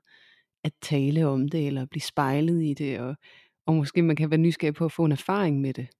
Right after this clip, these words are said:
og stille sig til rådighed og blive spejlet, og egentlig mærke, hvordan det er for en. Øhm, og man kan sige tit for mange mænd, nu er det ligesom det der, når det er i topic, så er det nemlig, at,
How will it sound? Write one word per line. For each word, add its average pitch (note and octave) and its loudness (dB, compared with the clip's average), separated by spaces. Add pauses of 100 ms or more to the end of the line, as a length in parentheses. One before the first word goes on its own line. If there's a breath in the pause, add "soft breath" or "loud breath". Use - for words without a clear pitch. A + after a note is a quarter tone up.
(360)
og D#3 -2
stille D3 -6
sig C#3+ -10
til - -14
rådighed C#3+ -4
og - -8
blive C#3 -8
spejlet, B2+ -6
og D#3 -2
egentlig D#3 0
mærke, D3+ -4
hvordan D#3+ -2
det F3 -2
er F3 -4
for G#3+ -8
en. C3+ -2 (800 loud breath)
Øhm, D3 0 (400)
og F3 0
man D#3+ 4
kan D#3 -4
sige E3 -4
tit - -6 (240)
for E3 -2
mange D#3+ 2 (220)
mænd, E3 4
nu E3 2
er D#3 2
det D#3+ 0
ligesom D#3 2
det D#3 0
der, D#3+ 2
når D#3+ -2
det D#3+ -2
er D#3+ 0
i D#3 0
topic, E3+ -4 (840 soft breath)
så - -4
er E3+ 0
det F#3+ 4
nemlig, E3+ 4
at, D#3 -4